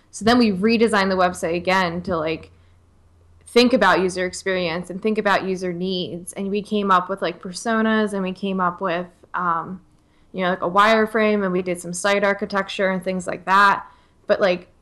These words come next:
you know, kind of going backwards and then going forward again, like, that really stuck with me, because then I was like, "All right, well, now I have, like, a bigger understanding of, like, why I'm doing this and what the purpose for,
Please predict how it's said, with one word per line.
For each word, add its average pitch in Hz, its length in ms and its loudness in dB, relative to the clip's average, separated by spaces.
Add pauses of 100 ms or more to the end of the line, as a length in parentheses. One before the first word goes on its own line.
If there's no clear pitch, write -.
(160)
you 247 100 2
know, 190 240 2 (260)
kind 285 260 4
of 262 120 4
going 220 300 6
backwards 208 460 4
and 202 80 -2
then 180 160 -4
going 190 320 2
forward 202 400 -2
again, 180 500 -4
like, - 340 -10 (1200)
that 202 300 6
really 208 240 0
stuck 196 280 -2
with 180 180 -8
me, 208 280 -4
because 190 300 -8
then 185 140 -4
I 185 120 -4
was 190 160 -6
like, 180 240 -6
"All 302 120 6
right, 214 160 2
well, 208 140 2
now 208 140 6
I 254 80 6
have, 269 160 2
like, 277 100 2
a 226 80 0
bigger 208 260 0
understanding 196 580 -4
of, 185 100 -8
like, 175 120 -8
why 175 300 0
I'm 233 220 0
doing 262 320 0
this 294 300 -4
and 196 200 -4
what 180 180 -2
the - 60 -16
purpose 220 560 -2
for, 190 400 -2